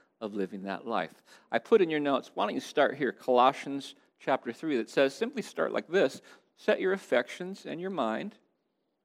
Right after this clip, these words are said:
on things above, on the kingdom of God." Start putting your,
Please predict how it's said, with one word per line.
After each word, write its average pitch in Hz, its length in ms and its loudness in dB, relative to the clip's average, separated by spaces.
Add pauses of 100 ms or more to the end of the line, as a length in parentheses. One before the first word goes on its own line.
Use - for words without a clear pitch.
(320)
on 262 120 -2
things 214 240 -2
above, 220 260 0
on 113 80 -4
the 120 100 -4
kingdom 165 320 -12
of 185 140 -16
God." - 260 -6 (600)
Start - 200 -2
putting 269 200 -2
your, 233 200 0